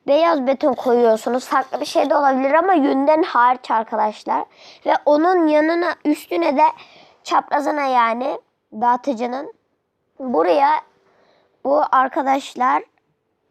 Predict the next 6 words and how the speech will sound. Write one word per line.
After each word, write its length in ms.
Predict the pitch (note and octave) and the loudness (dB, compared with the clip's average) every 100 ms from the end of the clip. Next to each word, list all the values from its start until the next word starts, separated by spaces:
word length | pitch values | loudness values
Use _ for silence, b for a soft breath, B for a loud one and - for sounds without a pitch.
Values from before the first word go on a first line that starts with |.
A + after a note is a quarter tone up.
| b b b b b B3 | b b b b b -2
redstone 680 | D4 - D4 - E4 D#4 | -2 -2 -8 -2 0 2
bloğunu 540 | C4 C4 B3+ C4 F4+ - - | 2 2 0 0 -2 -2 -4
ekliyorsunuz. 1120 | - D4+ - D4 D4+ D4 C4 B3+ D#4+ - - _ - | -4 -4 -4 -2 -2 -2 -4 -4 -6 -10 -20 _ -6
Ondan 420 | A#3 C#4+ D4+ D4+ | -4 -2 -2 -2
sonra, 640 | D4+ - D#4 E4 D4 C#4 - _ _ _ B B B | -4 -4 -2 0 -2 -2 -6 _ _ _ B B B
eee, 600 | A3 A3+ G#3+ G#3+ G#3+ A3+ | 0 2 4 2 2 -2